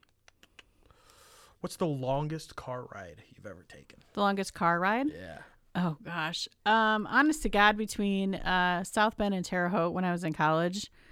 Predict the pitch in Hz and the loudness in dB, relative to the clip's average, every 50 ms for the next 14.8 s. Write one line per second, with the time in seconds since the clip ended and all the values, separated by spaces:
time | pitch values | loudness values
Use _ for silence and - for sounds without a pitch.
0 | - - - - - 170 - 180 185 170 170 170 - - _ _ _ _ _ _ | -20 -20 -12 -10 -8 -8 -8 -6 -4 -2 -2 -2 -4 -6 _ _ _ _ _ _
1 | - 180 190 190 - - - - 175 170 170 175 - - - 165 - 160 175 175 | -12 -10 -8 -8 -8 -10 -8 -4 -2 0 0 -2 -2 -4 -6 -6 -4 -4 -2 -2
2 | 170 160 - - 170 165 160 - 170 165 156 - 160 156 156 160 - - 151 170 | -2 -2 -2 0 0 0 0 -2 -6 -10 -8 -8 -6 -6 -6 -6 -6 -8 -10 -10
3 | - - - 185 - 196 196 - - - 170 165 165 160 165 170 175 175 - - | -10 -10 -14 -12 -8 -8 -10 -10 -10 -12 -10 -10 -8 -8 -8 -8 -8 -8 -10 -10
4 | - - - - - - - 139 147 170 170 180 160 170 165 156 - 151 147 139 | -12 -12 -12 -12 -12 -14 -10 -4 0 2 2 2 2 2 0 0 -2 -6 -6 -4
5 | 151 143 - - - - 160 160 160 151 147 139 131 127 127 123 123 123 120 117 | -4 -4 -4 -6 -6 -4 -4 -4 -4 -6 -6 -8 -8 -8 -8 -8 -8 -10 -12 -14
6 | 107 - - - - - _ _ _ _ - - - - - - - - - - | -16 -18 -18 -20 -20 -20 _ _ _ _ 2 4 4 4 2 -2 -6 -10 -12 -18
7 | - - - - - - - - _ _ _ - - - - - - - - - | -20 -20 -20 -20 -20 -20 -20 -20 _ _ _ -20 -20 -20 -20 -20 -20 -20 -20 -20
8 | - - - - 123 127 123 131 131 135 127 - 151 135 127 123 123 123 120 117 | -20 -20 -20 -16 -14 -12 -10 -10 -10 -12 -12 -10 -8 -6 -6 -6 -6 -8 -10 -12
9 | - - 120 120 107 107 110 110 104 95 87 85 - - - - - 254 302 381 | -14 -14 -14 -14 -14 -14 -14 -14 -14 -14 -16 -16 -18 -20 -14 -6 0 4 6 8
10 | 403 302 320 349 453 508 330 302 330 381 392 392 392 403 381 415 453 440 427 330 | 8 8 8 6 4 4 4 4 4 4 4 4 4 4 2 2 0 0 -2 -2
11 | - - 302 320 330 349 349 339 302 262 226 202 196 214 214 - - - - - | -2 -2 0 2 2 4 4 4 4 4 2 2 0 0 0 -2 -4 -6 -8 -10
12 | - - - 233 233 226 226 226 220 220 220 220 220 220 220 220 226 226 - - | -8 -2 2 4 6 6 6 6 6 6 6 4 4 4 2 2 0 -2 -4 -8
13 | _ _ - - - _ _ _ _ _ _ _ - 135 135 123 123 127 127 127 | _ _ -20 -20 -20 _ _ _ _ _ _ _ -12 -10 -10 -10 -10 -10 -12 -12
14 | 127 123 107 117 101 - 110 110 110 104 104 101 110 117 123 | -12 -12 -14 -14 -14 -14 -12 -12 -12 -12 -12 -12 -12 -14 -14